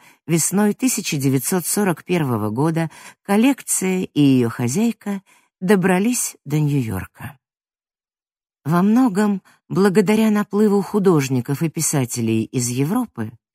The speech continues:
Нью-Йорк во время войны занял место Парижа в качестве центра искусства западного мира. Позже многие европейцы вернулись,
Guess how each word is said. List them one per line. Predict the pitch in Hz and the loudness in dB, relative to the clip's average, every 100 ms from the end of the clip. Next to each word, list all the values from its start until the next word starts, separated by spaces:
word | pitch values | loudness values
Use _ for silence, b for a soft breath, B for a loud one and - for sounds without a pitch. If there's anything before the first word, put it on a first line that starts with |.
| _ _ _ | _ _ _
Нью-Йорк | 220 247 302 277 - | 4 4 4 2 0
во | 170 | -2
время | 185 277 240 175 | 0 0 0 0
войны | 156 165 202 277 233 b b _ | 0 2 2 2 0 b b _
занял | 175 247 254 220 202 | -2 2 4 4 4
место | 190 240 - 220 214 | 4 2 0 -4 -4
Парижа | 220 233 269 214 131 113 110 b b | -2 0 0 0 -2 -6 -8 b b
в | _ | _
качестве | 247 262 226 - 170 165 | -4 -2 -2 -2 -4 -2
центра | - 139 131 120 117 | 0 0 0 0 -2
искусства | - 208 214 - 170 | -4 -4 -6 -2 -2
западного | 139 131 127 117 110 113 110 | 0 0 0 -4 -2 -2 -2
мира. | 107 92 - 131 120 _ _ _ _ _ _ _ _ _ _ _ _ | -4 -4 -8 -12 -14 _ _ _ _ _ _ _ _ _ _ _ _
Позже | 285 311 247 220 240 233 | 0 2 2 0 0 0
многие | 220 285 302 180 175 160 | 2 0 0 0 2 2
европейцы | 160 170 165 226 214 - 175 | 2 0 -2 -4 -4 -4 -2
вернулись, | 151 135 117 101 98 - - | 0 0 -2 -2 -6 -8 -8